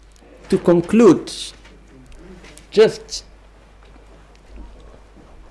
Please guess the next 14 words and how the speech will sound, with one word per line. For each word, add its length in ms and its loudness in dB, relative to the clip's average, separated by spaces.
there 120 4
is 140 0
one 260 -2
key, 300 -4
which 200 -6
is 600 -2
the 180 0
only 360 2
difference 640 0
between 720 0
selfishness 1300 -4
and 380 -6
true 380 0
altruism 840 -2